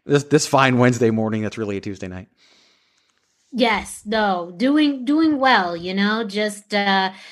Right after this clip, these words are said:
Speaker 2: keeping on with the hustle and the grind of, of podcasting, uh, announcing, uh, just a-, announced at a show i-,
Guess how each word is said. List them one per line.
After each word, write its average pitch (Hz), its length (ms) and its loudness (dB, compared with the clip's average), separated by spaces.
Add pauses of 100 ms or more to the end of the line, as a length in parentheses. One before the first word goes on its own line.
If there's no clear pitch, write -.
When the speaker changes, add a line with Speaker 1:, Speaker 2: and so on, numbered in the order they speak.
(140)
Speaker 2:
keeping 269 260 0
on 269 100 2
with 277 100 -4
the 254 60 0
hustle 254 380 -2
and 233 180 -2
the 214 60 -4
grind 226 520 2 (260)
of, 196 320 -2
of 180 240 -8
podcasting, 240 920 2
uh, 180 480 -6
announcing, 240 880 0 (320)
uh, 170 460 2
just 196 240 -6
a-, 208 200 0
announced 202 520 2
at 190 100 -2
a 185 80 -4
show 196 640 0
i-, 185 480 -6